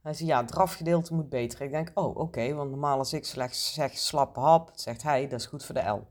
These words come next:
Maar hij zegt, "Nee, nou ben je echt te slap." En, ehm, dat vond ik wel even vervelend, omdat ik dacht, "Ja,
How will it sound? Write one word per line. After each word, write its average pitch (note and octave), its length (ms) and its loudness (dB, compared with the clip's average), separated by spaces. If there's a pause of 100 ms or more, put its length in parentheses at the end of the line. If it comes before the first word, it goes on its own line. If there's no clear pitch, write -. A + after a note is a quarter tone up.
(600)
Maar A#2+ 140 -4
hij B2 100 0
zegt, C#3 160 -6
"Nee, B2+ 140 -2
nou C3 220 2
ben E3 120 4
je D#3+ 80 2
echt - 300 -2
te E3 100 -2
slap." - 480 -6 (680)
En, E3+ 440 4
ehm, D#3+ 680 4 (800)
dat F3 180 -2
vond G#3+ 180 6
ik G3 80 4
wel F3+ 160 8
even E3 280 4
vervelend, G3 640 4
omdat D3+ 300 -2
ik E3 100 -4
dacht, D#3 200 2
"Ja, B2+ 200 -4